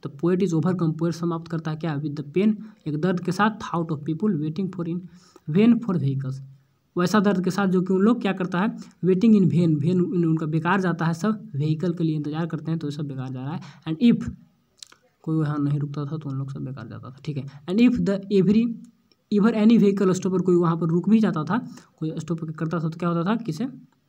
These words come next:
it will be asked for direction, केवल पूछा जाएगा कि डायरेक्शन पूछता था उन लोग।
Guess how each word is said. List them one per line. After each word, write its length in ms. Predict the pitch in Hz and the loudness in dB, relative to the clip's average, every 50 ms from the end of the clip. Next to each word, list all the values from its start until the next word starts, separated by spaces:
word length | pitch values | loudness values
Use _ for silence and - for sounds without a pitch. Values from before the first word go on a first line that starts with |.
| _ - _ - _ _ _ _ - 247 | _ -20 _ -20 _ _ _ _ 2 4
it 120 | 226 240 240 | 6 8 8
will 120 | 226 214 214 | 8 8 8
be 100 | 220 214 208 202 208 | 6 4 4 4 2
asked 200 | 208 - - - 220 | 2 0 -2 0 0
for 80 | 247 | 0
direction, 1080 | - - - - - _ _ _ _ _ _ _ - 180 180 180 175 180 - 196 180 | 0 -2 -8 -16 -20 _ _ _ _ _ _ _ 0 2 2 2 4 2 2 0 2
केवल 160 | - 190 185 185 | 2 0 0 0
पूछा 180 | 185 175 170 185 | 0 0 2 2
जाएगा 260 | 180 175 180 180 185 | 0 0 0 0 0
कि 120 | 180 180 156 | 0 -2 -2
डायरेक्शन 300 | 147 147 147 165 170 170 - | -4 -4 -4 -4 -4 -4 -4
पूछता 200 | 160 160 170 160 | -4 -4 -2 -2
था 60 | 160 | 0
उन 120 | 160 160 | 2 2
लोग। 180 | 175 185 180 | 0 0 -2